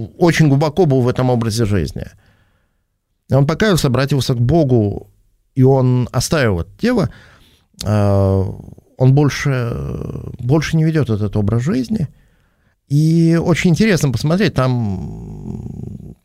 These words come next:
э, если кто на слух воспринимает английский, э, и он не один такой. То есть есть люди, которые оставили этот грех, и это возможно. И есть люди, которые так и поступили. Э, и,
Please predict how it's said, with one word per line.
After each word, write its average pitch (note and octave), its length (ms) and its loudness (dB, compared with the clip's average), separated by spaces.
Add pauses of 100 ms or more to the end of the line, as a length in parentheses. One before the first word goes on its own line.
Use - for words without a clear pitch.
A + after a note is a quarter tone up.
(120)
э, - 260 -12 (240)
если C3 480 -2
кто C#3+ 160 -2
на C#3+ 140 2
слух C3+ 240 0
воспринимает C#3+ 560 0
английский, G#2 520 0 (560)
э, - 280 -8
и - 140 2
он G3+ 120 6
не G#3 80 4
один F#3+ 240 2
такой. C#3 400 -4 (720)
То B2+ 60 2
есть A#2 100 2
есть C#3 160 -2
люди, B3 220 0
которые F3+ 840 2
оставили C3+ 600 2
этот G2 200 -4
грех, C3 280 2
и - 40 -8
это D3+ 240 2
возможно. D#3 800 2 (340)
И A#2 80 4
есть C#3 180 2
люди, D3+ 160 2
которые D#3 300 0
так D3+ 160 -2
и D#3 40 0
поступили. C#3 720 0 (840)
Э, F2 320 0
и, A#2+ 720 2